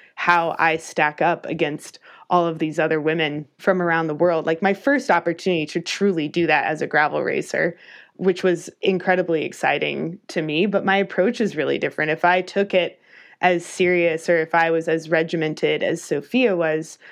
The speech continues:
going through the process, I would have imploded before I even got to the start. And so my way of, like, negating stress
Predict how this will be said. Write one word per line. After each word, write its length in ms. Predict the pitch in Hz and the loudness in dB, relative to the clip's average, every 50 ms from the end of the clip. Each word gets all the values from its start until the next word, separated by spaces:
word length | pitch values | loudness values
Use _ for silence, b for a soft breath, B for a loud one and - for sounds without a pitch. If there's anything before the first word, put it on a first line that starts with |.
| B B - | B B -2
going 240 | - 180 170 165 | 0 0 0 -2
through 220 | 160 - - 180 170 | -4 -4 -2 -2 -2
the 100 | 156 160 | -2 -4
process, 720 | 156 - - 165 165 190 185 - 160 147 - 170 - - - - | -2 0 2 2 2 0 0 -2 -2 -2 -2 -2 -6 -12 -4 0
I 280 | 185 175 170 170 175 | 2 2 2 2 2
would 180 | 175 175 185 180 | 0 0 0 0
have 80 | 180 160 | 0 0
imploded 640 | 180 175 170 170 - - 175 175 170 170 170 165 165 | 0 -2 -2 -4 -2 0 2 2 2 0 -2 -2 -2
before 340 | 165 160 - - 170 170 160 | -4 -4 -2 0 0 2 2
I 100 | 160 156 | 2 0
even 280 | 156 151 - 160 156 | -2 -2 -4 -6 -2
got 300 | 147 151 143 - - - | 0 0 0 0 -2 -6
to 80 | - 160 | -8 -10
the 100 | - 143 | -8 -8
start. 480 | - - - 180 156 147 147 - - B B B B B B B - | -8 -4 0 0 0 0 -2 -6 -12 B B B B B B B -4
And 180 | 160 175 180 | -2 -2 0
so 220 | - - 180 175 165 | 2 2 2 2 2
my 280 | 170 160 160 170 175 180 | 0 0 0 2 2 0
way 420 | 170 165 160 156 156 156 156 151 | 0 2 2 2 2 2 0 0
of, 240 | - 160 151 143 156 | -2 -4 -6 -4 -2
like, 400 | 160 151 147 147 - - - b b b b b b | 0 0 0 -2 -4 -8 -12 b b b b b b
negating 720 | - 190 175 165 160 156 170 165 170 165 165 160 151 147 147 | -2 -2 0 0 0 0 2 2 2 2 0 -2 -4 -4 -8
stress 680 | - - - - - 151 139 156 214 220 - - - | -10 -12 -8 -4 -2 0 2 0 0 -2 -6 -12 -14